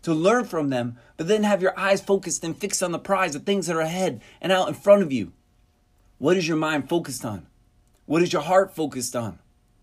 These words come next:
What is the truth that you're filling up your brain with every single day? Who is your reason?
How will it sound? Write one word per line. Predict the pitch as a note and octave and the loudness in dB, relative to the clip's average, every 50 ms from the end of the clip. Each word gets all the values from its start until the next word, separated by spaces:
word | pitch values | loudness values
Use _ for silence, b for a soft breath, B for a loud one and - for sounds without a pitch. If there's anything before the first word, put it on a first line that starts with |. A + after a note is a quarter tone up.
| _ _ - | _ _ -4
What | - D#3 F#3+ | 0 2 2
is | G#3+ F#3+ D#3 | 2 2 0
the | F3+ E3+ | -4 -6
truth | - - - G3+ F#3+ - - | -4 -4 -2 -2 -2 -2 -2
that | D#3+ | -2
you're | D3+ D3 | -2 -4
filling | B2+ - G3 G3 - E3+ E3 E3 | -4 -2 0 0 0 0 0 -4
up | C#3 C3+ | -4 -4
your | D3+ D3 | -4 -4
brain | B2+ A#2+ D#3+ F3+ F#3 F3+ E3+ | -2 -2 0 0 0 0 -2
with | D#3 C#3+ - - | -4 -4 -6 -8
every | - F3 E3+ F3 D#3+ | -12 -10 -8 -6 -6
single | - - E3 D3+ C#3 B2 | -4 -4 -4 -4 -4 -4
day? | C3+ C3+ F3 F3 C#3+ G#2 - _ _ _ _ _ _ _ _ _ _ _ _ _ _ _ _ _ - | -2 0 0 0 0 -2 -6 _ _ _ _ _ _ _ _ _ _ _ _ _ _ _ _ _ -6
Who | - - B3 A#3 A3 | 0 2 4 4 4
is | G#3 E3 D#3 | 2 2 0
your | E3+ E3 | 0 0
reason? | D#3 E3+ F3+ E3+ D3 B2+ A2 - - | 0 0 -2 -2 -2 -6 -8 -10 -14